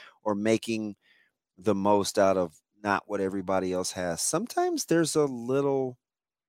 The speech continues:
learning period when you start getting really good talent. It's like, "Oh, do I coach it the same? Is it di-?" Brady Hoke's a good example, right? Like, Brady Hoke appeared to be a guy that didn't enjoy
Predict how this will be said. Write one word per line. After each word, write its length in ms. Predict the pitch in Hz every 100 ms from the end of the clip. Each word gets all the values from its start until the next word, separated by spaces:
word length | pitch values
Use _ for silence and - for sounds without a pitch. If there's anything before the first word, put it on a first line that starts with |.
| _ _ _ _ _ _ _ _ _ 120
learning 500 | 104 117 127 151 139
period 420 | 107 104 98 95 95
when 160 | 107 107
you 80 | 104
start 380 | - 120 95 98
getting 360 | 110 107 92
really 260 | 98 104 98
good 260 | 90 98 -
talent. 440 | - 107 98 78 82
It's 160 | 82 92
like, 140 | 80 _ -
"Oh, 260 | 98 71 _ _ _ _ _ _ _ _ _ _ _ _ _ _ _ -
do 100 | 101
I 80 | 82
coach 300 | - 98 -
it 80 | -
the 80 | -
same? 540 | - 110 117 113 104
Is 120 | 85
it 100 | 85
di-?" 120 | 107 - - - _
Brady 360 | 117 101 135 120
Hoke's 280 | 110 104 101
a 40 |
good 140 | 90 90
example, 420 | 78 90 85 87
right? 220 | 92 92
Like, 240 | 104 101 - - - _ _ -
Brady 260 | 139 175
Hoke 260 | 123 127 120
appeared 340 | 107 117 113
to 60 | 104
be 160 | 107 107
a 60 |
guy 300 | 92 92 90
that 240 | 90 80 -
didn't 300 | 117 110 107
enjoy 800 | 98 87 82 98 98 98 98